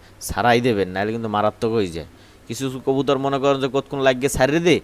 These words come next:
আবার কিছু কিছু কবুতর আছে মনে করেন যে হাল ছাড়ে না। কে, "ও মারে, মুই মার, মুই থাম-, বুঝলাম না কিছু, মুই দিমু, মুই থামাথামি কি, কোনো থামাথামি নেই।"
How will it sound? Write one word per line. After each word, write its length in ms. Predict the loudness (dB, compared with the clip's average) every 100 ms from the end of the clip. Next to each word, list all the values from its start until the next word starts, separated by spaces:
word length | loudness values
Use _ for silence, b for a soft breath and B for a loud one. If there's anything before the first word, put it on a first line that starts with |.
| B B
আবার 160 | -4 -4
কিছু 220 | -4 -8
কিছু 120 | -4
কবুতর 360 | -2 0 2 4
আছে 180 | 2 0
মনে 160 | -4
করেন 220 | 0 0
যে 80 | 2
হাল 140 | 2 2
ছাড়ে 260 | 2 0
না। 160 | -4 -10 -6
কে, 80 | -6 -2
"ও 200 | 0 0
মারে, 320 | 2 2 2
মুই 240 | 0 -2 -2
মার, 240 | 0 0
মুই 260 | -2 -8 -6
থাম-, 460 | -2 0 -2 -6 -12 -10
বুঝলাম 340 | -8 0 0 2
না 80 | -2
কিছু, 300 | -4 -8 -12
মুই 340 | -6 0 2 2
দিমু, 260 | 0 -8 -14 b b -16 -6
মুই 120 | -2
থামাথামি 500 | 2 4 4 0 -4
কি, 140 | -8 -10
কোনো 180 | -6 2
থামাথামি 420 | 4 4 2 -2
নেই।" 140 | -8